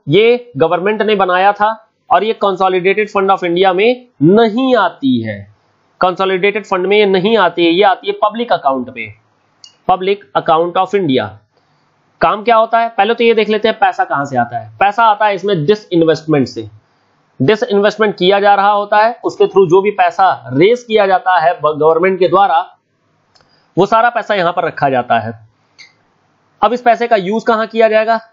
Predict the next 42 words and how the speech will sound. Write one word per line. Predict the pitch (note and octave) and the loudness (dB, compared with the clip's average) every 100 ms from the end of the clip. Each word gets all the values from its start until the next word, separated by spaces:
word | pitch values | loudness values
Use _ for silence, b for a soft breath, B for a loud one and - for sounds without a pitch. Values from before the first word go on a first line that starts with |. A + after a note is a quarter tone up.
| - | -4
इस | F#3 A3 | -2 0
पैसे | G3+ A#3+ | 0 2
का | A#3+ | 2
यूज़ | G3+ G#3 G3+ | 0 -2 0
किया | G3 G3 | 0 2
जाता | F#3+ F#3 D#3+ | 0 0 -2
है | G3 A3+ _ _ | -4 -10 _ _
education | C#3+ C#3 D#3 C#3+ G3 | -2 0 0 0 0
में, | G3+ A3 A3+ _ _ _ _ _ _ _ _ _ - | 2 0 -2 _ _ _ _ _ _ _ _ _ -4
इसके | D#3 G3 | 0 0
अलावा | F#3 F3+ F#3+ G3+ - _ _ _ _ _ | 2 2 0 -2 -6 _ _ _ _ _
बाकी | C3 D#3 D#3+ G#3+ | -2 0 -2 -2
के | G#3+ | 0
और | G3 G3 | 0 0
भी | G3 | -2
जो | G3 | -2
social | G3 E3+ G3+ | 0 -2 -2
sectors | F#3+ F#3+ G3 F#3 | -4 -2 -2 0
हैं | F#3+ | 0
जैसे | F3+ F#3 | 0 0
health | E3+ E3 F3+ | 0 0 0
वगैरह | F#3+ G3 G3 | -2 0 0
में, | G#3 A3 _ _ - | 0 -4 _ _ -4
और | G3 | -2
साथ | F#3+ A3 A#3+ | 0 0 0
में | G#3 G#3+ | -2 -4
infrastructural | G#3+ G3+ A3+ A3+ G#3 F#3+ - G3+ G#3 | -2 0 0 0 -2 -6 0 0 0
development | F3 F3 E3+ F#3+ F3+ | 0 0 -2 -2 0
में | F3 F#3 | 0 0
किया | D#3+ D#3 | 2 2
जा | D3 C#3+ | 2 0
रहा | C3+ D3+ | 2 0
होता | B2 B2 B2 A2 | -2 -2 -2 -2
है। | A2 _ _ _ _ _ _ - | -10 _ _ _ _ _ _ 0
तो | |
ये | G#3 B3 | 2 2
तरीके | G#3+ F3+ F3+ | 0 -2 0
होते | F#3 D3+ D#3+ E3+ | 0 0 0 0
हैं | E3+ | 2
जहां | D3+ D#3 | 0 0
पर | E3 | -2
हम | D3 G3 A#3 | -2 -4 -4